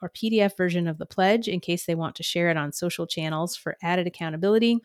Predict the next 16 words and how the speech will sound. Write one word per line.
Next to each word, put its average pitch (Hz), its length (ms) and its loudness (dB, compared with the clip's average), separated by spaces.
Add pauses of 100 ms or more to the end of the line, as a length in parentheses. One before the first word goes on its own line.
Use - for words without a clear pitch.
or 196 140 4
being 196 240 4
more 175 160 2
explicit - 480 0
with 185 160 -4
where 175 160 2
their 170 100 2
money 170 260 -2
is 156 140 -6
going 156 340 -4
in 165 120 -6
alignment 165 500 -2
with 170 160 -2
their 160 160 -2
values. 147 540 -4 (180)
I 180 140 0